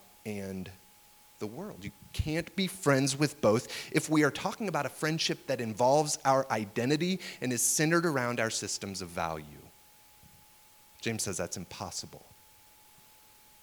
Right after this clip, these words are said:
We continue in verse seven in James four. "Submit yourselves, therefore, to God. Resist the devil, and he will flee from you. Draw near to God, and he will draw near to you.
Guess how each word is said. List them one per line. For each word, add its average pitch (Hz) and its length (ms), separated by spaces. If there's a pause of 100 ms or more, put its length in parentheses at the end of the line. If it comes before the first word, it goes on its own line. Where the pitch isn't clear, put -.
(360)
We 120 80
continue 120 400
in 98 80
verse 92 200
seven 78 300
in 78 120
James 78 440 (380)
four. 87 180 (840)
"Submit 156 440
yourselves, 143 1000 (360)
therefore, 110 440
to - 120
God. 80 440 (1000)
Resist 151 680
the 170 80
devil, 143 500
and 127 120
he 165 180
will 131 140
flee 165 420
from 92 300
you. 80 300 (120)
Draw 104 200
near 131 280
to - 160
God, 101 520 (920)
and 101 140
he 120 200
will 92 140
draw 90 220
near 92 240
to - 200
you. 80 320